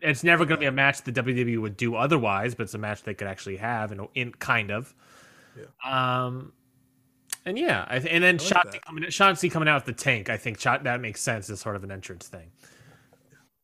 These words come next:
Speaker 1: I think, I guess you probably had the same thought with that Shotzi thing. Is the entrance,
Speaker 2: Kinda, kinda.
Speaker 1: entrance is part of it.
Speaker 2: Kinda,
Speaker 1: Uh,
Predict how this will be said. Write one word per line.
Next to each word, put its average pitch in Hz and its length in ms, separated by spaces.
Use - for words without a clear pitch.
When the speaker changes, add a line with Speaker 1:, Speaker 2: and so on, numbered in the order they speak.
Speaker 1:
I 151 120
think, 139 260
I 151 100
guess 127 220
you 127 100
probably 117 260
had 101 80
the 104 60
same 110 200
thought 107 240
with 101 100
that 101 140
Shotzi 104 380
thing. 101 240
Is 147 100
the 175 140
entrance, 165 320
Speaker 2:
Kinda, 101 100
kinda. 117 300
Speaker 1:
entrance 160 340
is 127 100
part 127 280
of 98 120
it. 101 120
Speaker 2:
Kinda, 185 220
Speaker 1:
Uh, 226 40